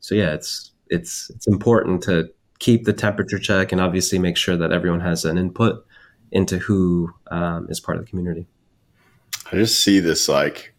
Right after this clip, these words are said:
Speaker 2: as, as you grow, I see this kind of beautiful dot matrix filling out, like, almost like, um, I don't know if you follow, like, Ray Dalio and the Bridgewater, what they do over there in terms of, like,
Speaker 1: Yeah.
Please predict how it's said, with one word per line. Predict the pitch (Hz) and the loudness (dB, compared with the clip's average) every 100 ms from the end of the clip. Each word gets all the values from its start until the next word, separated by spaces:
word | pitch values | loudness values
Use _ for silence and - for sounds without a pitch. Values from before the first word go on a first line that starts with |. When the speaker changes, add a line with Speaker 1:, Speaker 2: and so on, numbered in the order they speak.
| - | -2
Speaker 2:
as, | 92 - | 0 0
as | - 85 87 | 0 0 -2
you | 76 | -4
grow, | 82 85 82 78 69 | 0 2 2 2 -2
I | 64 | -4
see | - - 85 | -4 0 0
this | 69 - | 0 -4
kind | - 82 | -4 -4
of | 76 76 | -4 -4
beautiful | 80 80 - 80 64 | -2 -2 0 -2 2
dot | 73 80 | 0 2
matrix | 80 76 - 73 - - - - - | 0 -2 0 -2 -2 -8 -8 -12 0
filling | 95 78 73 | 2 2 0
out, | 73 73 62 - _ - - _ 85 | -2 -2 -4 -8 _ -20 -20 _ 0
like, | 76 69 - - | 2 0 -4 0
almost | 85 92 85 - | 2 4 2 2
like, | 82 73 - | 2 0 0
um, | 76 71 67 64 65 - - - | 0 0 0 -2 -6 -10 -12 -4
I | 82 | -2
don't | 82 | 0
know | |
if | 78 76 | -2 -4
you | |
follow, | - 82 80 | 0 2 4
like, | 73 71 | 2 0
Ray | 76 78 | -2 -2
Dalio | 71 78 78 76 69 | 0 0 2 0 -2
and | 67 69 | -4 -6
the | |
Bridgewater, | - 78 - 78 69 69 | -4 -4 0 0 0 -2
what | 73 - | -4 -2
they | 73 | -4
do | 69 78 | 0 -2
over | 71 73 | -2 -2
there | 80 80 76 73 | 0 0 2 0
in | 67 | -2
terms | - 76 73 | -4 -4 -4
of, | 69 | -6
like, | 67 | -4
Speaker 1:
Yeah. | 64 | 0